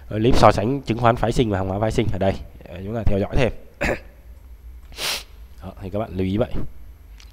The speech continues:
Rồi, cái tiếp theo mà tôi muốn chia sẻ cái thứ chín, gần hết rồi, có mười cái thôi. Cái thứ chín là những cái rủi ro và những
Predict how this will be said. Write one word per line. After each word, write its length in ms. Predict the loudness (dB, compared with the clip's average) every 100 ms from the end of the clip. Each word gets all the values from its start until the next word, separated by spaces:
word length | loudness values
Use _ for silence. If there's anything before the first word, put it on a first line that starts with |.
| -18 -18 -18 -18 -20 -20 -20 -20 -20 -20 -20 -20 -20 -20 -20 -20 -20 -20 4
Rồi, 120 | 6 8
cái 300 | 6 4 2
tiếp 240 | 2 2 4
theo 200 | 2 2
mà 80 | 2
tôi 100 | 2
muốn 120 | 4
chia 100 | 4
sẻ 200 | 4 4
cái 80 | 2
thứ 60 | 4
chín, 160 | 2 -2 6
gần 160 | 6
hết 140 | 8 0
rồi, 100 | -2 -2
có 80 | 4
mười 160 | 6 6
cái 180 | 6 2
thôi. 100 | 0 -4 -16 -16 -18 -18 -20 -20 -10
Cái 120 | 2 2
thứ 60 |
chín 200 | 4 2
là 120 | 2
những 220 | 0 -2 -2
cái 140 | 0
rủi 180 | 2 10
ro 180 | 12 12
và 80 |
những 160 | 8